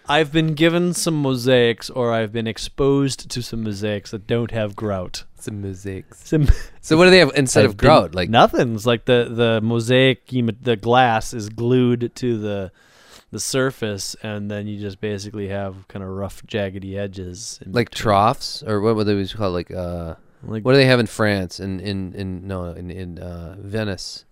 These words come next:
Speaker 1: Crevasses?
Speaker 2: No, what are those? Uh, ca-, cr-, canals.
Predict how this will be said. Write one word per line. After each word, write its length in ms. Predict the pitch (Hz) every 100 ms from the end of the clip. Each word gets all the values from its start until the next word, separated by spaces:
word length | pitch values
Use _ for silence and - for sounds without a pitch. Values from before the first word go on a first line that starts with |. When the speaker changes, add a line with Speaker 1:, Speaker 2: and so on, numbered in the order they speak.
| -
Speaker 1:
Crevasses? 800 | - 104 101 95 - 123 120 - _ -
Speaker 2:
No, 300 | 190 220 123
what 80 | 139
are 20 |
those? 180 | 139 - 120
Uh, 200 | - 120 110
ca-, 200 | - 113 -
cr-, 220 | - 131 -
canals. 760 | 127 135 151 98 95 - -